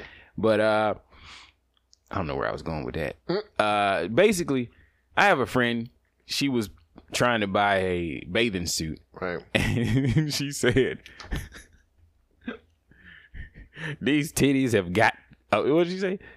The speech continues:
Speaker 1: "These titties are a problem." And then I'll show you the picture. They covered up.
Speaker 2: A problem where?
Speaker 1: That's what I said.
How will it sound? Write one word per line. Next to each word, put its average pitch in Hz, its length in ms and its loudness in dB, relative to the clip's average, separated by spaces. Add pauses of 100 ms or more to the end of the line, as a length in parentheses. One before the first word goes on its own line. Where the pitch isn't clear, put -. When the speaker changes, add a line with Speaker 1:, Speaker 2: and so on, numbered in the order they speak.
(120)
Speaker 1:
"These 170 400 2
titties 151 380 4
are 101 180 4
a 85 60 0
problem." 87 580 0
And 82 160 -8
then 85 160 -4
I'll 82 160 -2
show - 180 -6
you 69 100 -8
the - 80 -10
picture. - 380 -10 (1040)
They 196 100 2
covered 143 380 4
up. 87 160 2
Speaker 2:
A 110 60 2
problem 143 400 4
where? 143 340 4
Speaker 1:
That's 92 260 0
what 92 100 4
I 80 100 6
said. 76 400 -2